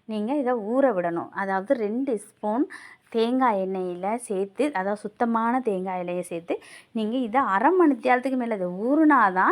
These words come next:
இந்த கலரை வரும். இல்லைன்னு சொன்னா ஒரு கரும்பச்சையா இருக்கும். கைக்கு போட்டுக்கொள்ளணும் இதை. ஏன்னு கேட்டா, அ, இப்ப இது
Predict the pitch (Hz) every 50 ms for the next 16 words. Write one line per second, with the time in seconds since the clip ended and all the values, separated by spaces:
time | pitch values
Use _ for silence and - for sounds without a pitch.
0 | 453 403 294 285 302 320 370 370 370 - 247 220 233 277 302 277 208 180 170 165
1 | - - 220 247 262 277 269 233 214 - 208 247 403 392 - 269 208 208 233 226
2 | 202 190 - 214 196 175 165 160 - 359 415 311 220 220 220 - - 247 - -
3 | 190 185 190 185 - 175 175 170 170 170 165 175 185 185 190 196 185 190 180 185
4 | 240 339 349 - - - - - - - - - 180 175 175 175 175 175 170 175
5 | 170 160 160 160 202 214 196 190 170 185 202 226